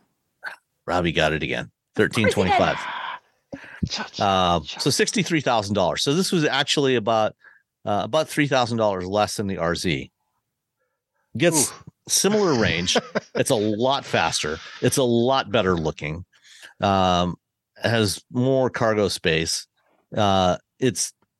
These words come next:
Speaker 1: you know, I, I think, I think it's better looking anyway. I mean, uh, d-, obviously design is a, is a matter of preference, but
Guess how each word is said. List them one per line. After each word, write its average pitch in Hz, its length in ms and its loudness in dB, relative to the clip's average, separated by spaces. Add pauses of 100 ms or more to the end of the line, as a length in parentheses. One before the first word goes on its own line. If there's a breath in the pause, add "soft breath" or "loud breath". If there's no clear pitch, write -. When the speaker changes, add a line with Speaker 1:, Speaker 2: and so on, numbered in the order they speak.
(360)
Speaker 1:
you 131 140 -4
know, 101 200 2
I, 127 280 -2
I 127 180 0
think, 127 280 -2
I 139 160 -2
think 110 160 2
it's - 120 -4
better 76 280 -2
looking 73 280 -4
anyway. 64 400 -4
I 78 40 -4
mean, 80 380 -2
uh, 85 220 0
d-, - 140 -2
obviously 87 380 0
design 90 560 2
is 78 220 -2
a, 80 180 2
is - 240 -10
a 80 80 -2
matter 80 300 2
of 69 180 -6
preference, 80 440 -4
but - 180 -2